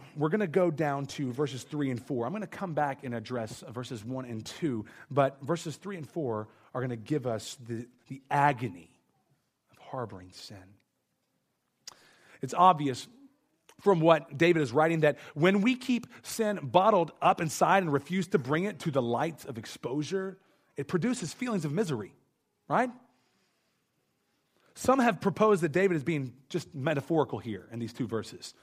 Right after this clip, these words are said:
right? That his agony is not physical as it seems when he uses words like, uh, bones and strength, but rather painting a picture of his spiritual devastation. That's, that's a possibility. But I,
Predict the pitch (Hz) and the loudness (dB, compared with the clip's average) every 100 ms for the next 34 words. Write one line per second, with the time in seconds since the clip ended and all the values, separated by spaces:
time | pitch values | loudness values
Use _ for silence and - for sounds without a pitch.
0 | _ _ _ - 143 143 156 - - 143 | _ _ _ -6 2 4 2 -8 0 6
1 | 147 147 147 156 190 175 147 131 147 - | 6 4 0 4 4 2 -2 0 -2 -4
2 | - 214 185 165 - 120 127 123 120 117 | 0 2 4 2 2 0 0 0 -2 -4
3 | - 135 110 117 147 - 131 127 135 139 | -10 -8 -6 -6 -8 -8 -8 -6 -4 -4
4 | 127 110 127 131 120 123 113 - - - | -4 -6 -2 -2 -2 -6 -8 -12 -20 -20
5 | - - 104 95 98 139 127 113 104 101 | -12 -6 -4 -4 0 0 0 -4 -6 -10
6 | - - 147 117 139 - _ _ _ _ | -10 -4 -4 -4 -8 -16 _ _ _ _
7 | _ _ _ _ - - - 165 202 190 | _ _ _ _ -20 -8 0 6 6 6
8 | 175 196 165 196 190 - 156 135 - 170 | 2 0 0 0 0 0 0 -2 -4 -4
9 | 147 143 120 - 160 - - _ _ _ | -2 -2 -2 -4 -6 -6 -18 _ _ _
10 | _ _ _ _ _ _ _ _ _ _ | _ _ _ _ _ _ _ _ _ _
11 | _ _ _ _ _ _ - 170 - _ | _ _ _ _ _ _ -10 -10 -10 _
12 | - 269 262 240 131 98 87 _ _ _ | -6 -2 0 0 -2 -10 -12 _ _ _
13 | _ _ _ 160 175 - - - - 170 | _ _ _ 0 0 -2 -20 -10 -2 -2